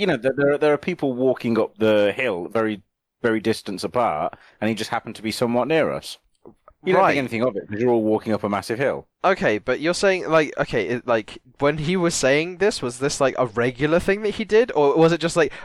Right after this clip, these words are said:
Speaker 2: "Oh, I just happened to be on this hill because I was going for a walk myself, and I am a professional foot masseuse," and
Speaker 1: Apparently he goes up and down there quite often, and, and I was chatting
Speaker 2: Right.
Speaker 1: to someone else who lives in the area, and they said, "Yep, you do get that quite a bit."
Speaker 2: Oh!
Speaker 1: Like, not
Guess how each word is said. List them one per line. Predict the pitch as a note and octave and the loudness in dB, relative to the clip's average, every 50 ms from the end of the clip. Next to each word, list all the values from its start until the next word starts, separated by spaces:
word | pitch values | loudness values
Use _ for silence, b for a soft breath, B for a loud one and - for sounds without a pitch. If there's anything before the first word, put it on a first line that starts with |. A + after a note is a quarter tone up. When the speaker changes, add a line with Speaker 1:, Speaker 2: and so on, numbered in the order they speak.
| B B | B B
Speaker 2:
"Oh, | E3 D#3+ D3+ C3 | 6 8 8 8
I | C#3+ E3 | 6 6
just | E3+ G#3 - - | 4 2 0 2
happened | - F3+ G3 - - F3+ E3+ - | 4 2 2 2 0 -4 -4 -4
to | F3 | -8
be | D3 D#3 D3 | -6 -4 -4
on | - C#3 C3+ C3+ C3+ | -2 -2 -2 -2 -2
this | C3 B2+ - | -4 -4 -4
hill | - C#3 B2 A#2 A2 G#2+ G2+ | -2 0 2 2 2 0 -2
because | - A2+ - A#2 A2+ | -6 -8 -8 -4 -2
I | A2+ A2+ | 0 0
was | A2+ A2+ - | 0 -2 -4
going | - A2+ A2 G#2+ | -4 -6 -6 -6
for | - A#2 G#2 | -8 -8 -8
a | |
walk | G#2 G#2 A2 G2+ - - | -6 -6 -8 -8 -8 -8
myself, | G#2+ G2+ G2 - - G2 F2+ F#2+ A2 - B B B B B B | -10 -10 -8 -4 -2 -2 -2 -2 -4 -6 B B B B B B
and | B2+ A#2+ | 0 2
I | A#2 C3+ | 2 2
am | C3 C3 B2 A#2+ | 2 2 0 -2
a | A#2 | -6
professional | - - - - A2+ A2 - - A2 | -8 -6 -4 -4 -2 -2 -4 -10 -10
foot | G#2 - C#3 C3 - | -10 -8 -10 -10 -10
masseuse," | G#2 G2+ - - F2+ F#2 G2+ - - C4+ B B B B | -10 -14 -10 -8 -8 -8 -8 -8 -10 -12 B B B B
and | B - - | B -4 0
Speaker 1:
Apparently | C3+ C#3 C3+ C#3+ C#3+ C#3 C3 | 0 2 2 0 -4 -6 -8
he | B2+ B2+ | -8 -4
goes | A#2 B2+ B2 B2 A#2+ | 0 0 0 0 0
up | - - | -4 -4
and | A2+ A2+ | 0 0
down | A#2 A#2+ A#2 G#2+ | 2 2 2 0
there | G2 F#2+ F#2+ F2+ - - | 0 0 0 -2 -4 -2
quite | - A2 F#2+ | -2 0 2
often, | G#2 G#2 - - G2 F#2+ G#2 | 2 0 0 0 0 2 2
and, | G#2+ A2+ - B B B B B | 0 0 -2 B B B B B
and | A2 A#2+ | 0 2
I | A#2+ | 2
was | A#2+ A#2 | 2 2
chatting | A#2 A2 G#2 F#2+ D3 | 0 0 0 -2 -4
Speaker 2:
Right. | C#3 | -6
Speaker 1:
to | - | -6
someone | - C#3 A#2+ A2+ A#2 | -4 -2 -2 0 0
else | A#2+ A#2+ A2 - - | 0 -2 -2 -4 -4
who | A2 | -2
lives | G#2 G#2+ G2 - | -2 0 0 0
in | G#2 | -2
the | G#2 A2 | 0 2
area, | A2+ G#2+ G2+ F#2+ F#2+ | 2 2 2 2 0
and | F#2 | 0
they | G2 F#2+ | -2 -4
said, | - - A#2 A#2 | -2 -2 -2 0
"Yep, | G3+ G3 F#3 - _ _ - | 0 -2 -2 -2 _ _ -16
you | A2+ G#2 | -10 -6
do | B2 A#2 | -6 -2
get | - G2+ F2+ | -2 0 0
that | A2 G#2+ | 0 0
quite | - - A2 G#2 | 0 -2 -2 -2
a | G2+ | -2
bit." | - D#2 D2 - _ _ _ _ _ _ - | -2 -4 -4 -6 _ _ _ _ _ _ 2
Speaker 2:
Oh! | D#4+ F4 A4+ G#4+ | 6 6 6 6
Speaker 1:
Like, | - - G3 - | 6 4 2 0
not | D#3+ - - | 0 0 -2